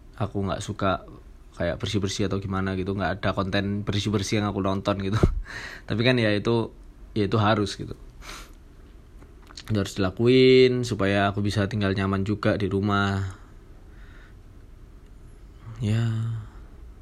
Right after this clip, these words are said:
Hmm.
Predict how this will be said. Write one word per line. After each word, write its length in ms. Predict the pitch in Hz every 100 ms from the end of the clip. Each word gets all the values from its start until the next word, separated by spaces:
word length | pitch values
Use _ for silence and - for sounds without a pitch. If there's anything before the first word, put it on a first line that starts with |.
| - - - - - - - - - - - - - - - - - - - - - - - - - - 151
Hmm. 480 | 151 135 127 110